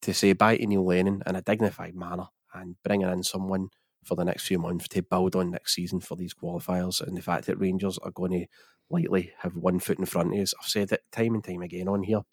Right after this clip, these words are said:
I think the club still just take it for granted that the fans, no matter what, no matter what the bubble of social media says, that the fans are still gonna go, "Ah,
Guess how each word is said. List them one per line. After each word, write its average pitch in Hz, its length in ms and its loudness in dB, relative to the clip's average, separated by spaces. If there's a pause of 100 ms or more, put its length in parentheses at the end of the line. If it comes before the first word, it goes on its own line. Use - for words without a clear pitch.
I - 40 -4
think 147 200 6
the 113 80 4
club 139 280 4
still 101 280 4
just 95 180 0
take - 180 0
it - 100 -4
for 98 100 0
granted 131 400 4
that 120 120 4
the 98 80 0
fans, 101 400 2
no 110 140 4
matter 104 220 4
what, 117 320 4
no 117 100 4
matter 110 240 6
what 101 240 4
the 101 80 4
bubble 107 320 6
of 101 80 2
social 98 260 -2
media 95 300 0
says, 151 400 0 (160)
that 110 220 4 (100)
the 101 80 0
fans 104 300 6
are 104 80 6
still 101 240 6
gonna 95 240 6
go, 98 340 4
"Ah, - 180 -2